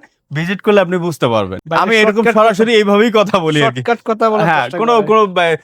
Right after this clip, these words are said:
Speaker 1: বলবো না যে এইটা অমুক তমুক, এন তেন, এত কিছু বলতে পারবো না। যে আপনি
Speaker 2: আছে, কাপড় আছে, ভালো আছে,
Speaker 1: হ্যাঁ।
Speaker 2: আপনি নিবেন,
Speaker 1: নিবেন, ইনশাল্লাহ।
Speaker 2: বুঝতে পারবেন। দাম হয়তো
Speaker 1: ইনশাল্লাহ।
Speaker 2: দুটো বেশি আর কম বেশি,
Speaker 1: আ-, আ-,
Speaker 2: বুঝে নিবেন।
Speaker 1: এই, এটা আমরা মালা মুকুট বলি।
Speaker 2: মালা মুকুট।
Speaker 1: মালা মুকুট।
Speaker 2: ওকে।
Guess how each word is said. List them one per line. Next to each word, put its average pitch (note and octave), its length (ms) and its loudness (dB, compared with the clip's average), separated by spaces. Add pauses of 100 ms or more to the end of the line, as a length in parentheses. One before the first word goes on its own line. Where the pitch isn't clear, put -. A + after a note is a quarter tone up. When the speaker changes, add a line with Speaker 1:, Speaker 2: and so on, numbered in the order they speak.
(160)
Speaker 1:
বলবো F#3+ 260 2
না G3 140 4
যে F#3 200 4
এইটা F#3 220 2
অমুক F3+ 380 0
তমুক, F3+ 260 0
এন E3+ 140 0
তেন, F#3 140 -2
এত A#3 180 0
কিছু G#3 240 0
বলতে D#3+ 240 0
পারবো G2+ 260 -2
না। F#2+ 100 -8
যে C#3+ 100 2
আপনি F3 200 0
Speaker 2:
আছে, A#3+ 120 -2
কাপড় A#3+ 360 0
আছে, A#3+ 200 2
ভালো G3+ 240 0
আছে, A3+ 240 2
Speaker 1:
হ্যাঁ। D4+ 120 2
Speaker 2:
আপনি - 200 -4
নিবেন, A3 360 0
Speaker 1:
নিবেন, C3+ 300 -4
ইনশাল্লাহ। D3 280 -4
Speaker 2:
বুঝতে F3 100 -2
পারবেন। D3+ 300 -4
দাম F3 100 -2
হয়তো G#3 120 0
Speaker 1:
ইনশাল্লাহ। G3+ 160 -4
Speaker 2:
দুটো G#3+ 180 -2
বেশি G3 280 0
আর G#3+ 80 0
কম G#3 180 -2
বেশি, G#3 260 -2
Speaker 1:
আ-, F4 160 -6
আ-, D3+ 200 -2
Speaker 2:
বুঝে A3 280 0
নিবেন। D#3+ 300 -4
Speaker 1:
এই, A2+ 320 -10
এটা D3+ 240 -2
আমরা D#3 180 -2 (380)
মালা D#3 340 2
মুকুট C#3 340 -4
বলি। F#2 180 -8
Speaker 2:
মালা F3 300 -2
মুকুট। F3+ 420 -8
Speaker 1:
মালা F#2 200 -10
মুকুট। F2+ 360 -20
Speaker 2:
ওকে। G#3 180 -8